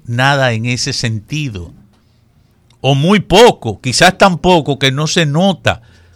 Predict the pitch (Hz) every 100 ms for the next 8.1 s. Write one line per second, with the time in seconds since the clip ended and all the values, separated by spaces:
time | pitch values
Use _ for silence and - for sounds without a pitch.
0 | _ _ _ _ 120 127 139 131 147 151
1 | 180 175 95 - _ _ _ _ _ _
2 | 143 143 190 247 226 226 220 202 - 196
3 | 196 180 - 190 196 202 170 - - 190
4 | 190 175 156 - - 180 208 185 147 131
5 | 139 151 151 135 117 151 160 135 120 117
6 | 120 135 151 160 139 131 139 135 123 117
7 | 139 123 117 107 131 165 135 - 123 117
8 | 127